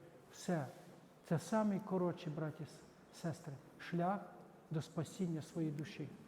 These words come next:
І сьогодні хочеться побажати нам всім, щоб ми навчилися прощати. І сьогодні, браті і сестри, Господь вчить бути милосердними, прощати один одному. І не тримайте зломи. Хто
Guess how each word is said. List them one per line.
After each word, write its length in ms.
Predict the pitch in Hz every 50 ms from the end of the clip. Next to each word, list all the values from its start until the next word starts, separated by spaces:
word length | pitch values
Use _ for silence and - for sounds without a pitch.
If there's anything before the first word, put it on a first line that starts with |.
| - - - - - -
І 60 | -
сьогодні 340 | - - - 196 190 165 175
хочеться 480 | 160 - 190 175 175 - 165 - - 160
побажати 600 | - - 170 156 175 170 143 175 175 170 170 170
нам 160 | 165 170 156
всім, 340 | 135 - - - 156 131 120 - - - - - - - - - - - -
щоб 300 | - - - - 175 147
ми 120 | 165 180 170
навчилися 760 | 165 160 151 - - - - 202 190 170 160 - - - 120 - - - - - - - - -
прощати. 640 | - 143 135 - - - - 135 117 104 - - - - - - - - - - - - - - - - - - - - - - - - - - - - - -
І 80 | 190 175
сьогодні, 320 | - - 196 202 185 185
браті 300 | 175 156 180 175 165 -
і 40 | 170
сестри, 400 | - - 202 196 - - - 165
Господь 360 | 151 165 160 - - 185 170
вчить 320 | - - - 180 143 123 123
бути 260 | 170 220 - - 190
милосердними, 840 | 175 180 190 180 180 175 - - - 196 196 156 139 143 135 123 120 - - - - - - - - - - -
прощати 640 | 190 214 202 208 - - - 233 226 220 226 214
один 240 | 190 170 196 185 - -
одному. 380 | 196 180 143 143 139 127 117 117 - - - - - - - -
І 120 | 220 226
не 120 | 226 220
тримайте 520 | 214 220 196 208 220 240 233 202 - 180 165
зломи. 340 | 139 143 160 143 127 120 117 117 - - - - - - -
Хто 480 | - - - 302 294 262 214 185 175